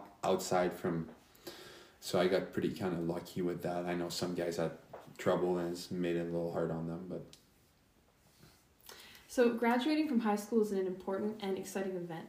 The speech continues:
Speaker 2: but it can also be frightening. Did you have any fields other than hockey that sparked your interest?
Speaker 1: Uh, I mean, for me, hockey kinda came later in, in life. Like, I mean, I was,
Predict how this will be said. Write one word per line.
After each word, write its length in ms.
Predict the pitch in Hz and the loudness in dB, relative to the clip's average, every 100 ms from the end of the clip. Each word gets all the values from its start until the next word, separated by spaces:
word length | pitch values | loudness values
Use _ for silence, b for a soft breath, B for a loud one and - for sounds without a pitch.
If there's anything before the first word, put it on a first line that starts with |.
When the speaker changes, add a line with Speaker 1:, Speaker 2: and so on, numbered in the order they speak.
| - | -4
Speaker 2:
but 80 | |
it 100 | 190 | -2
can 120 | 196 190 | 0 -2
also 260 | 185 226 | -2 -2
be 120 | 202 | -4
frightening. 560 | 180 - 170 180 165 202 B B B B | -6 -6 -8 -8 -10 -12 B B B B
Did 160 | - 208 | -2 2
you 80 | 254 | 4
have 240 | 240 240 | 4 4
any 220 | 254 254 | 4 4
fields 400 | 233 220 196 196 - | 4 4 2 2 -2
other 160 | 196 | 0
than 140 | 202 180 | 2 0
hockey 380 | 175 185 190 180 | -4 -8 -6 -6
that 160 | 175 | -6
sparked 340 | - 175 170 - | -8 -10 -10 -12
your 100 | 170 | -10
interest? 480 | 170 165 - - - - - B B B B B B B - - | -10 -12 -14 -16 -20 -20 -16 B B B B B B B -8 6
Speaker 1:
Uh, 440 | 117 127 143 - | 10 12 12 8
I 60 | 139 | 8
mean, 240 | 180 175 | 10 10
for 200 | 147 143 | 10 8
me, 200 | 131 185 | 8 8
hockey 400 | 165 110 127 - | 6 4 2 2
kinda 280 | 104 107 104 | 2 2 2
came 360 | 92 110 104 92 | 2 2 4 6
later 480 | 95 98 110 107 - | 6 8 6 2 -2
in, 380 | 101 95 98 - | -2 -2 -4 -4
in 240 | 90 87 90 | -4 -2 0
life. 320 | 95 120 - | 2 2 4
Like, 180 | 101 110 | 4 6
I 60 | |
mean, 180 | 113 110 | 6 6
I 140 | 107 | 8
was, 460 | 117 117 113 - - | 10 10 8 0 -10